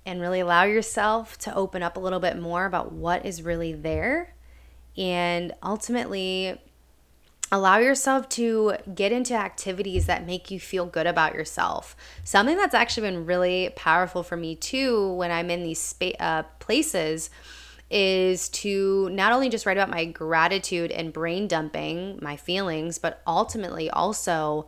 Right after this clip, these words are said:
writing down, like, the qualities I love about myself and what I have accomplished, and just saying things that I feel strong in. Like,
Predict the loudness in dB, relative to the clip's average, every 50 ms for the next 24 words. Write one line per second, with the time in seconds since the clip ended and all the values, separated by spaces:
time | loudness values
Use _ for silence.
0 | -12 -20 -20 -20 -20 -20 -20 -20 -20 -20 -20 -20 -20 -20 -12 -6 4 6 8 8
1 | 8 8 6 4 6 6 6 6 8 6 6 4 4 2 2 2 2 0 -2 -8
2 | -8 _ -6 -6 -6 -4 2 4 4 6 6 4 4 2 2 2 0 0 0 0
3 | 0 0 0 0 0 0 0 0 -2 -4 -4 0 2 2 2 2 -2 -4 -4 2
4 | 4 4 4 4 2 -2 0 4 4 4 4 2 -4 -4 -6 -6 -6 -2 -2 -2
5 | -2 -2 -2 -6 -6 -6 -4 -4 -4 -4 -4 -4 -4 -4 -6 -8 -10 -14 -18 -20
6 | -20 -20 -20 -20 -20 -20 -20 -20 -10 -2 0 0 0 0 0 2 2 2 4 2
7 | 2 0 0 -2 -2 0 2 2 2 2 2 0 0 2 4 6 6 4 4 0
8 | -6 -6 -6 -4 0 2 4 4 4 4 2 2 -2 -2 -4 -4 -4 -4 -6 -6